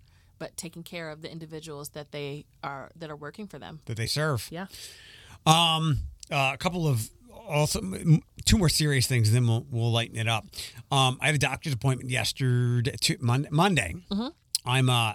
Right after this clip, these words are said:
Speaker 2: having a medication switch. More details to come. Um,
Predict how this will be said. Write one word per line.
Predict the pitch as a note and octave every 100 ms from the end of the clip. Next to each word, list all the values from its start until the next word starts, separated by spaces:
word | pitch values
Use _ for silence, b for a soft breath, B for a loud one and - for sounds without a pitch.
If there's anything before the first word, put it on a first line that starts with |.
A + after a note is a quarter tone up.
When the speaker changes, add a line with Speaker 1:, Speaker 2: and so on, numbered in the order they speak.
| -
Speaker 2:
having | C#3+ C3
a |
medication | A#2+ A2 - A2+ G#2 G#2+
switch. | - - C2+ - - - - B B B B B B
More | C#3+ D3+
details | B2 C3+ B2 A2
to | -
come. | - B2 F#2+ E2+ - - B B B B -
Um, | A2+ A2 G#2+ G#2+ G#2